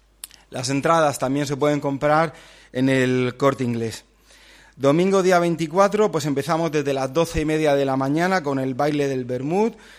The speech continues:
que se celebra en la Plaza San Francisco.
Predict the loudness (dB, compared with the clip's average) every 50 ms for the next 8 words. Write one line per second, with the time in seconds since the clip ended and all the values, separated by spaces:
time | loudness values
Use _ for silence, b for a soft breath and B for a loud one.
0 | B B B -6 -4 -4 -4 -4 -2 -2 0 0 0 2 0 0 0 -2 -4 -4
1 | -4 -4 -4 -6 -6 -6 -6 -8 -8 -8 -8 -8 -6 -4 -4 -4 -4 -2 0 0
2 | 2 0 -2 -6